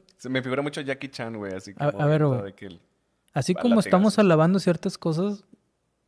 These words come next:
Speaker 2: pues, pues, somos conocidos por lo que nos gusta, güey, a la chingada.
Speaker 1: Ajá.
Speaker 2: Por más acción que sea, güey, no me gusta. ¿Y por qué no me gusta, güey?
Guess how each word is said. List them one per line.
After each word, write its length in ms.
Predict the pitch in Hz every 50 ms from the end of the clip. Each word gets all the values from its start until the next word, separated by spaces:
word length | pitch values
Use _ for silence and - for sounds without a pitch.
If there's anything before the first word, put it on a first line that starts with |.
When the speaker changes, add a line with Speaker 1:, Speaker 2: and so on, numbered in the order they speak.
| - -
Speaker 2:
pues, 160 | 147 139 123 127
pues, 120 | - 131 -
somos 260 | - 139 156 175 -
conocidos 480 | - - 156 147 127 131 147 156 160 -
por 500 | - - 147 139 131 120 120 117 123 127
lo 100 | 127 127
que 120 | 123 - 135
nos 200 | 143 160 165 151
gusta, 320 | 151 151 - - - 160
güey, 280 | 160 160 160 160 156 147
a 60 | 127
la 140 | 120 113 -
chingada. 360 | - - 123 120 120 113 107 -
Speaker 1:
Ajá. 320 | 101 101 107 113 123 135 139 _ _ _ _ _ _ _ - - - _ _ _ _ _ _ _ _ _ _ _ _ _ -
Speaker 2:
Por 220 | - 165 151 143
más 200 | 165 185 175 -
acción 360 | 220 202 - - 180 190 185
que 100 | - 202
sea, 300 | 165 - 160 156 151 147
güey, 320 | 143 139 135 135 151 196 - _ _ _ _ _ _ _ _ _ _ _ _ _ _ _ _ _ -
no 140 | 147 131
me 100 | 127 131
gusta. 460 | 127 135 151 147 - - - 135 135 156
¿Y 120 | - 170 147
por 180 | - - 123
qué 120 | - - 147
no 120 | 151 156
me 100 | 151 151
gusta, 440 | 143 143 160 165 160 - - 139 135
güey? 180 | 123 123 117